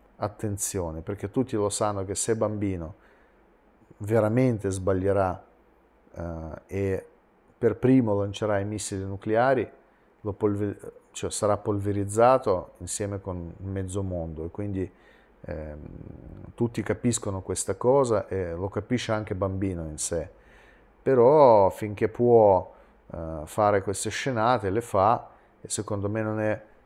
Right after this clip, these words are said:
questo, questo radar non è il primo, oh, simile provocazione che ci sarà,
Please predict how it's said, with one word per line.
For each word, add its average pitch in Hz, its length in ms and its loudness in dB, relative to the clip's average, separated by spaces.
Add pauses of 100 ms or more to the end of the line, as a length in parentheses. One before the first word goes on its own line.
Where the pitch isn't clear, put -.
(260)
questo, - 560 -4
questo 107 320 -2
radar 120 420 8
non 110 200 -4
è 113 40 0
il 113 120 0
primo, 113 920 2
oh, 92 580 -6
simile 107 640 0
provocazione 104 800 0
che 101 100 -6
ci 95 160 -10
sarà, 98 420 0